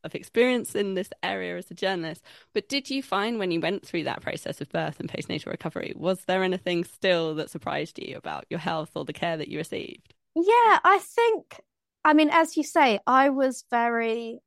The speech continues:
Speaker 2: you might say, overprepared. <laughs> I was,
Speaker 1: <laughs>
Speaker 2: uh, and interestingly, you know, the chapter on perinatal healthcare was one of the first chapters that I wrote. So I, I was writing it really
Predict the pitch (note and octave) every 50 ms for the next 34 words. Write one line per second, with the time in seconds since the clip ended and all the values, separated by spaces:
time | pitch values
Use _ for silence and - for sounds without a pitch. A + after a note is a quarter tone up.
0 | _ _ - A3+ A#3+ A#3 A3+ A3 - - - A3+ - F#3+ G#3 G3 F#3+ - - _
1 | - - - - F#3 G3+ G#3 G#3+ A#3 A3+ - _ - G#3+ - - D4 C#4 D#4 E4+
2 | C4+ C4+ F4+ G4+ - B4+ A#4+ A#4+ - E4 - - C#4+ - - - - F4 - -
3 | - - D5+ D5+ C#5 C5+ C5+ C5 - E4+ E4+ D4+ D#4 D#4 - - D4 D4 C#4+ F4+
4 | F#4 F#4 - F#4+ F#4 D#4 - - - C#4+ B3+ B3 A3+ G#3 G#3 G3+ - G#3+ A3 A3+
5 | G#3+ G#3 G3 - _ - A3+ G#3 - - C#4 C4+ - - - - B3 A3 A3 A3
6 | G#3+ - A3+ G#3+ G#3 G3+ G#3 G3+ G3+ - G#3+ G#3+ G3 F#3+ G3 G3 - - - -
7 | F#3 F#3 G3 - - G#3 G3+ G3+ F#3+ - G3+ - - A3 G3+ G3 - - - F3
8 | - - - G3 - - - - F3+ G3 F3+ G3 F3 - - - - F3 F#3+ G3+
9 | G3+ - - F#3+ A3+ G3+ A3+ - - A3 G#3 G#3+ G#3 - - G3+ G3+ - - G3
10 | G#3+ A#3+ B3 B3 A#3 A3+ A3 G3+ G#3 G#3 G#3